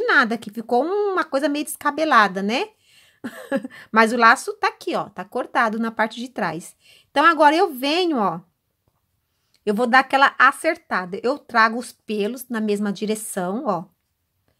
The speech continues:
Eu viro, tá vendo, ó? Trago os pelos assim e eu venho e dou uma cortada, opa, ó. Eu dou uma cortada assim, ó.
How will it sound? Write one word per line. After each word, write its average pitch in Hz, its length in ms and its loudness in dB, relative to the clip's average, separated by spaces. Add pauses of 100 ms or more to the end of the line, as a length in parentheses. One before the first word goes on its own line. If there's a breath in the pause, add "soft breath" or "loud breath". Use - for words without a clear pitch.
(260)
Eu 262 180 4
viro, 233 580 -2 (180)
tá 190 120 -6
vendo, 254 340 -2
ó? 180 140 -2 (200)
Trago 233 280 2
os 226 120 -10
pelos 202 320 -2
assim 285 380 -8 (340 soft breath)
e 285 60 0
eu 320 120 4
venho 285 240 -2
e 320 40 -2
dou 285 200 2
uma 302 140 2
cortada, 262 880 0 (200)
opa, 226 320 -12
ó. 185 220 2 (680)
Eu 214 100 -2
dou 247 140 2
uma 262 140 4
cortada 269 580 0
assim, 262 380 -6
ó. 277 160 -2